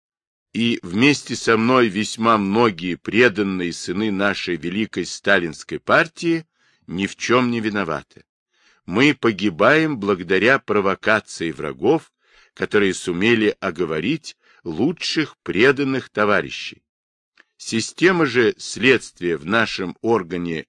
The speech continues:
Н К В Д такова, что оговор врагов находит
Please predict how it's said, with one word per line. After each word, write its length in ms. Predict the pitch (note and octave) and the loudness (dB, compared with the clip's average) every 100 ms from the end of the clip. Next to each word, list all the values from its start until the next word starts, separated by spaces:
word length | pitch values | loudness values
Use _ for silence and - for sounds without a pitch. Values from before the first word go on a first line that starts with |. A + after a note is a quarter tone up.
| - | -4
Н 240 | G#2+ F2+ | -4 -4
К 140 | - | -8
В 140 | D#2 D#2 | -8 -6
Д 180 | E2+ D#2 | -6 -6
такова, 560 | - D#2 C#2 G#2+ E3 _ _ _ _ - | -8 -10 -4 -2 -2 _ _ _ _ -16
что 380 | - - A#2 - | -10 0 0 2
оговор 720 | A2+ F#2+ F#2+ E2+ D#3+ E3+ - | 0 0 0 2 2 2 -2
врагов 640 | D#2 F#2 G2+ F#2+ F2+ - _ _ _ _ _ - | -6 0 0 0 -2 -4 _ _ _ _ _ -2
находит 580 | A2+ A2+ D3 F3 E3 | 0 2 2 2 0